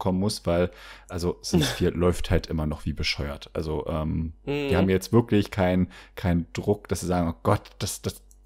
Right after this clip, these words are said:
Speaker 1: Ding wird nicht mehr gekauft, wir müssen jetzt unbedingt neue Sims rausbringen, sonst laufen uns die ganzen Spieler weg.“ Das ist ja
Speaker 2: Schneller!
Speaker 1: definitiv nicht der Fall.
Speaker 2: <laughs>
Speaker 1: Ähm, weshalb, ähm, sich eigentlich diese Entwicklung relativ entspannt, ähm, vonstatten gehen könnte.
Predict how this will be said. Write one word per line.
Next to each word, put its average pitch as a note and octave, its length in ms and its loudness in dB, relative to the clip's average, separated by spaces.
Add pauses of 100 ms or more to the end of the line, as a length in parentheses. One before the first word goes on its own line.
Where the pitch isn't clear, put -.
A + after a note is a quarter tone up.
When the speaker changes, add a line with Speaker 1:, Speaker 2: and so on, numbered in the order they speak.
(240)
Speaker 1:
Ding A#2 160 2
wird G#2+ 160 -2
nicht G#2 140 -4
mehr F#2 120 -2
gekauft, F#2+ 380 2
wir F2 80 0
müssen F#2+ 180 0
jetzt F2 100 -4
unbedingt F#2+ 340 -2
neue E2+ 180 0
Sims D3 360 -4
rausbringen, F2 380 0
sonst E2+ 180 -4
laufen - 200 -2
uns E2+ 80 -4
die - 60 -14
ganzen E2+ 220 -6
Spieler - 380 -4
weg.“ - 180 -2 (280)
Das - 160 -8
ist - 40 -10 (120)
ja G3 60 2
Speaker 2:
Schneller! C#4+ 420 6
Speaker 1:
definitiv G2 520 -2
nicht F2+ 160 -4
der F2 80 -2
Fall. F2+ 360 0 (120)
Speaker 2:
<laughs> - 0 - (440)
Speaker 1:
Ähm, F2+ 500 0 (300)
weshalb, F#2 540 0 (140)
ähm, E2 440 -6
sich E2 300 -12
eigentlich A2 400 2
diese F2 180 -2
Entwicklung F2+ 400 -2
relativ F#2+ 460 -6
entspannt, - 720 -6
ähm, D#2 280 -6
vonstatten - 460 -6
gehen D#2 260 -8
könnte. A2 440 -4